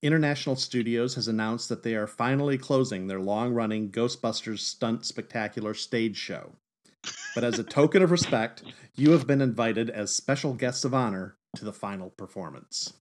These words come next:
So, you have received a letter from, uh, Betty Jo Boyd, who is the park's, uh, artistic director, and you've been given instructions to, uh,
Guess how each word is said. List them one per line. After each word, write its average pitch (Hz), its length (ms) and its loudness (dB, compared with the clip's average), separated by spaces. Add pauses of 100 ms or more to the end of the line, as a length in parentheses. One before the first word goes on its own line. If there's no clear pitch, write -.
(1200)
So, 185 420 6
you 151 120 10
have 170 120 6
received 139 420 2
a 131 60 4
letter 107 360 0
from, 98 500 -4
uh, 92 160 -4
Betty 120 320 -2
Jo 135 220 0
Boyd, 101 560 -2
who 98 100 -10
is 92 140 -8
the 90 80 -14
park's, - 520 -6
uh, 92 220 -8
artistic 104 540 -6
director, 95 540 -10 (480)
and 123 360 0
you've 131 160 2
been 131 140 2
given 120 260 0
instructions 107 880 -4
to, 101 460 -6
uh, 92 260 -6